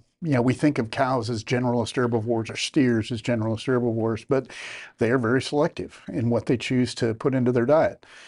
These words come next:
You know, a, a, a plant like Sericea lespedeza, for example, nutritionally looks like dynamite, but it's loaded with condensed tannin. And, you know, a cow might nibble on that or a steer might nibble on that a little bit,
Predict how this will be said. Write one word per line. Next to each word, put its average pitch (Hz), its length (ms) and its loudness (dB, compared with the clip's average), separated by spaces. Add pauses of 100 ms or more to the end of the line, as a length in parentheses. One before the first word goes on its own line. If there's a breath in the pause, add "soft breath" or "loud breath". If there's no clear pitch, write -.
(260 loud breath)
You 131 100 -2
know, 120 180 2
a, 120 160 -2
a, 151 140 -2 (100)
a - 60 -12
plant - 540 -2 (160)
like 131 180 -2
Sericea 127 440 0
lespedeza, 123 560 2
for 120 160 -4
example, 107 400 -4
nutritionally 131 800 0 (200)
looks 131 320 0
like 113 220 0
dynamite, 120 560 0 (500 loud breath)
but 120 120 4
it's 120 140 -2
loaded 131 340 4
with 117 200 0
condensed 113 460 0
tannin. 165 320 2 (560 loud breath)
And, 120 380 2 (480)
you 107 60 0
know, 101 100 0
a - 20 -2
cow 139 200 2
might 123 200 2
nibble 139 320 4
on 131 180 4
that 135 220 4
or 101 60 2
a 98 40 -2
steer 147 200 0
might 123 160 2
nibble 139 240 2
on 131 160 2
that 131 140 2
a - 20 2
little 127 180 4
bit, 131 260 2